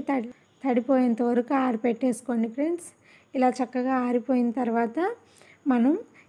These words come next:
ఈ కొమ్మల నుంచి ఆకుల్ని విడదీసేద్దాం. చాలా ఈజీగా విడదీద్దాం ఫ్రెండ్స్. మీకు ఒకవేళ పని కనుకున్నట్లయితే మీ పిల్లలకి ఒకసారి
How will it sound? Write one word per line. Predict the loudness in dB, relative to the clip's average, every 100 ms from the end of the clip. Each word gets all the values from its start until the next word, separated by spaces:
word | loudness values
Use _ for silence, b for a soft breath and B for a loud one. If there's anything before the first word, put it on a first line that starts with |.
| -4 0
ఈ | 0 2
కొమ్మల | 2 4 6 6
నుంచి | 4 2 0 0 0 -4 -2 -2
ఆకుల్ని | 2 6 6 6
విడదీసేద్దాం. | 4 2 0 0 -2 0 0 -2 -4 _ _ _ _ b b b -2
చాలా | 2 4 4
ఈజీగా | 4 2 0 2 2
విడదీద్దాం | 0 2 0 2 0 0
ఫ్రెండ్స్. | 2 0 0 -10 -4 -2
మీకు | -2 -6
ఒకవేళ | -4 -2 -2 0
పని | -2 0
కనుకున్నట్లయితే | 0 0 0 -2 -2 -2 -2 0 0
మీ | 0 0
పిల్లలకి | 0 0 -2 -2 -4 B B B -4
ఒకసారి | 0 0 0